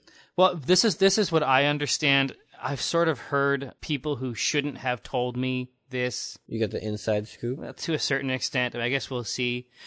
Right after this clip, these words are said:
Speaker 1: But I think that it was sort of like getting in the door
Speaker 2: Well,
Speaker 1: for
Speaker 2: sure.
Speaker 1: the, for the platform.
Speaker 2: Yeah.
Speaker 1: And it's like, you make deals like this in, in a marriage, certainly. But essentially, the idea that they can come in and not do the same things that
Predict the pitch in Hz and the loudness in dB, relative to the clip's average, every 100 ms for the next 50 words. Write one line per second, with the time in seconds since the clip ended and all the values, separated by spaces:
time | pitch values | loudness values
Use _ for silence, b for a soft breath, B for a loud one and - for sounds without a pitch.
0 | B _ 127 120 b _ - 131 - 165 | B _ 0 0 b _ -2 -2 2 0
1 | 165 143 135 127 120 151 131 117 117 107 | 2 -2 -2 0 0 0 0 0 -2 -2
2 | - _ - 135 123 131 123 120 120 110 | -6 _ -18 -6 2 2 2 0 0 -2
3 | 101 110 110 117 123 _ - 151 127 113 | -2 -2 0 -2 -4 _ 4 4 6 4
4 | 107 92 147 123 110 135 117 - 131 123 | 2 2 0 0 0 2 2 0 -2 -2
5 | 123 123 _ 131 110 - 123 b b _ | -2 -6 _ -2 0 -2 -8 b b _
6 | 131 117 113 - 117 107 139 165 170 - | 0 0 0 0 0 0 0 2 2 2
7 | 156 127 135 123 131 - 117 131 117 110 | 0 2 0 0 -2 -4 -4 0 0 4
8 | 127 104 85 - 135 110 87 131 113 - | 4 4 0 -4 -4 -4 -2 2 2 0
9 | - 131 151 156 - 131 110 107 127 127 | -8 -2 2 2 2 0 -2 -4 0 2
10 | 117 113 127 123 107 110 104 101 - 131 | 2 2 0 2 2 0 0 -2 -6 -4
11 | 127 135 131 120 143 143 123 110 110 120 | 0 0 -2 -2 -2 0 0 -2 -4 -4
12 | 110 113 131 127 139 131 120 - 123 123 | -2 0 0 0 -2 -2 -2 -2 -2 -2
13 | 123 113 104 104 | -4 -4 -6 -10